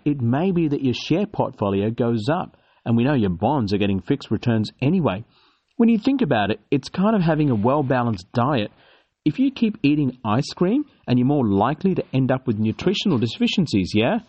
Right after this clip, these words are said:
And you're probably gonna have a high sugar level and become unhealthy, even though it tastes great at the time. So you take the risk of eating ice cream every single day, which means it increases your risk of having cardiovascular disease,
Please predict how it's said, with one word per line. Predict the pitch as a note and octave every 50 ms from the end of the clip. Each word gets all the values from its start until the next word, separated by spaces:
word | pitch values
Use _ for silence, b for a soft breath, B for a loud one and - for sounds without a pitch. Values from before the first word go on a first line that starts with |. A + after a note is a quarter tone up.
| b b b -
And | D3+ D3+
you're | D3 D3+
probably | - G3+ G3 G3+ F#3+
gonna | F3+ E3 D3+
have | C#3 C#3+ C3+ B2
a | A#2+
high | G#2+ C3 C3 B2+ - - -
sugar | F#3+ F#3 G#3
level | F3+ C3 G#2+ G2 G2 G2+ B B B B B
and | - B2+
become | B2 B2+ C#3 C3+ C3 B2+
unhealthy, | B2 G#2 - - D#3 E3 E3 - - G#2 - - _ -
even | D#3 F#3+ G3+ A#3 B3 A3 G3
though | D3 D3+ C#3+ B2+ A2
it | G#2+ A2 - -
tastes | - C3 B2+ C3 - -
great | - A2+ G2+ G2+ - - -
at | - G2+ - -
the | - A#2
time. | - - G#3 G#3+ F#3+ C#3 F#2+ F#2 B B B B B B -
So | - A#2
you | G#2 A2+
take | A2 - A#2+ C3+ D3+ D3+
the | - A#2+
risk | F#2 A2 C3+ G#3+ - - -
of | G#2+ F#2+ A2
eating | A2 A#2 A2+ G#2
ice | G2+ A#2 B2 -
cream | - D#3 D3+ - _
every | - B2+ C3 C#3+ D3 C#3
single | - - B2+ A2 G2+ F#2
day, | E2 - D#3 A3 - B2+ G#2+ G#2 G#2+ G#2+ b b b b b b -
which | D3+ B2+ -
means | D#3 D3 C#3 B2+ C3+
it | C3 - - -
increases | E3+ G#3+ G3+ - D#3+ C#3+ C3 - C3+ A#2+ - A#2+
your | A2
risk | G2 A2 A2+ A2+ - -
of | A#2+ G2+
having | G2 G#2+ G#2+ G2 G#2+ G#2+ G#2+ - - - _ _ _ _ -
cardiovascular | - G#2+ G2 F#2+ F#2 F3+ - A#2+ C#3 E3+ E3 - - E3 D3+ C#3+
disease, | D3 C3+ B2+ C3+ C3+ C3 B2